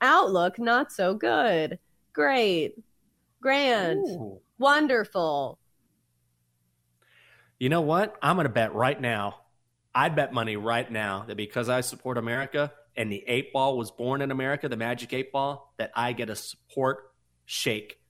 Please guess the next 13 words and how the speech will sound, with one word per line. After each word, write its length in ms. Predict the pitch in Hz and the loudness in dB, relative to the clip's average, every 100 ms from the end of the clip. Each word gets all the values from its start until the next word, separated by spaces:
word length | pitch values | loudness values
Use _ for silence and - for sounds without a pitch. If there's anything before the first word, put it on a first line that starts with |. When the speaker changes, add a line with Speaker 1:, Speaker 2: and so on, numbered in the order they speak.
| _ - | _ -10
Speaker 2:
from 140 | 104 | -6
that 220 | 113 110 - | -4 -6 -12
plastic 540 | - 120 113 - 113 - | -6 -2 -2 -6 -10 -4
ball 220 | 110 101 | -2 -2
in 80 | 98 | -6
your 100 | 98 | -8
hand. 280 | 92 92 - _ _ _ _ _ _ _ _ _ | -10 -12 -16 _ _ _ _ _ _ _ _ _
Speaker 1:
Is 80 | 185 | -6
this 160 | 196 202 | -4 -2
going 260 | 202 196 | 0 2
on 140 | 196 190 | 2 0
your 120 | 160 | -2
card? 460 | 160 151 170 262 | 0 0 0 -4